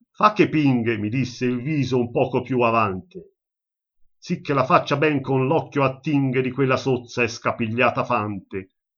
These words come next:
che la si graffia con l'unghie merdose, e or s'accoscia e ora è in piedi stante." Tai deh la puttana che rispose al drudo suo quando disse:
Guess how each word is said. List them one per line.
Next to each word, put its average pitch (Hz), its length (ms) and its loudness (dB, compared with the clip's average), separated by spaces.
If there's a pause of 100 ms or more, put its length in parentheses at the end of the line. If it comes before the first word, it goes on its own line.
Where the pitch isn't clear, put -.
(160)
che - 140 -8
la 127 180 2
si 139 160 -6
graffia 113 500 0
con 117 220 -2
l'unghie 117 420 0
merdose, 95 840 -2 (580)
e 113 120 -2
or 113 140 0
s'accoscia 110 720 -4
e 120 140 2
ora 104 260 0
è 98 40 -2
in 98 160 -6
piedi 98 360 -6
stante." 90 720 -10 (1600)
Tai 151 340 4
deh 135 220 4
la 123 140 4
puttana 131 520 0
che 127 140 -2
rispose 127 720 0
al 117 120 2
drudo 127 340 0
suo 127 360 -2
quando 117 320 -2
disse: 113 720 -6